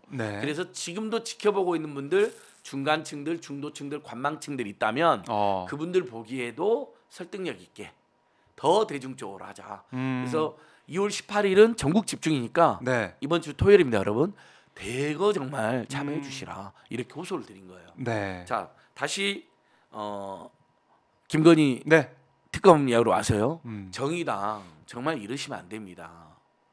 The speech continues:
Speaker 2: 아니, 곽상도 오십억 무죄 선고에 그동안 대장동 특검에도 소극적이었어요, 솔직히.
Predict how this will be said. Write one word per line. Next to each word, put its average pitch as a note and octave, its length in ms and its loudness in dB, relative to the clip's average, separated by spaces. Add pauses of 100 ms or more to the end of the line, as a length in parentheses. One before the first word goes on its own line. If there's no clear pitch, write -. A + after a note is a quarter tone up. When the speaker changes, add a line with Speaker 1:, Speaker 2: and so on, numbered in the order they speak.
(540)
Speaker 2:
아니, C3+ 440 -6 (680)
곽상도 G#3+ 800 8
오십억 F3+ 560 0
무죄 D3 300 4
선고에 B2+ 720 0 (120)
그동안 A3 380 2
대장동 A#3+ 580 2
특검에도 A3+ 500 4
소극적이었어요, D#3 880 0
솔직히. C#3+ 600 -6